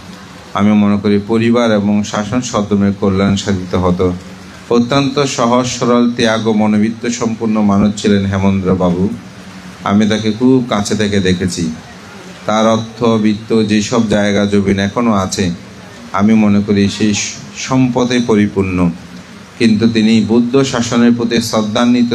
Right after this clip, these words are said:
ছিলেন বলে তার সে আদরের পুত্র শিমুলকে, অর্থাৎ রত্ন সম্ভারকে, তিনি বৌদ্ধ শাসনে দান করেছিলেন। কিন্তু তার কর্মীর হয়তো এমন কোনো কর্ম, উপঘাতক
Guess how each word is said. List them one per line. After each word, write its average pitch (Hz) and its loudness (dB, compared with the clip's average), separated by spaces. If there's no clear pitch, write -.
ছিলেন 123 2
বলে 98 2
তার 107 0
সে 107 -2
আদরের 107 2
পুত্র 104 -2
শিমুলকে, 101 0
অর্থাৎ 104 0
রত্ন 101 0
সম্ভারকে, 104 0
তিনি 98 0
বৌদ্ধ 104 2
শাসনে 98 0
দান 92 0
করেছিলেন। 92 0
কিন্তু 110 2
তার 110 0
কর্মীর 110 2
হয়তো 107 0
এমন 117 2
কোনো 104 0
কর্ম, 110 2
উপঘাতক 117 0